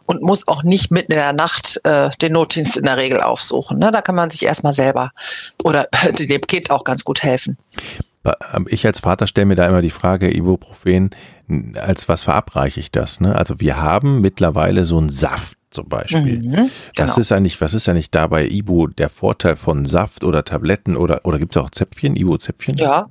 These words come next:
Speaker 1: gibt's
Speaker 2: Ja?
Speaker 1: auch. Ist im Grunde die Darreichungsform. Also ich finde am, äh, bei den Kleinkindern und so am, am günstigsten die Säfte. Die werden meistens ganz gerne genommen, weil die eigentlich in der Regel ganz gut schmecken. Die kann man individuell ein bisschen besser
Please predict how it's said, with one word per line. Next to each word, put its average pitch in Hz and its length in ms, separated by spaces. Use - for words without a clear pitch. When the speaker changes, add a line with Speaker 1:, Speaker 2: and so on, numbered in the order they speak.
Speaker 1:
gibt's - 180
Speaker 2:
Ja? - 80
Speaker 1:
auch. 185 220
Ist - 120
im 180 100
Grunde 214 260
die 202 120
Darreichungsform. 156 880
Also 160 200
ich - 160
finde 226 260
am, 165 340
äh, 151 240
bei 117 140
den 131 300
Kleinkindern 180 540
und 160 140
so 175 180
am, 147 280
am 151 160
günstigsten 180 480
die 147 120
Säfte. 214 540
Die 147 240
werden 135 420
meistens 135 380
ganz 131 220
gerne 135 260
genommen, 165 320
weil 156 120
die 143 180
eigentlich 143 300
in 131 80
der 131 120
Regel 143 200
ganz - 160
gut - 160
schmecken. 190 380
Die 151 120
kann 165 200
man 156 100
individuell 156 800
ein 151 140
bisschen 151 300
besser 156 400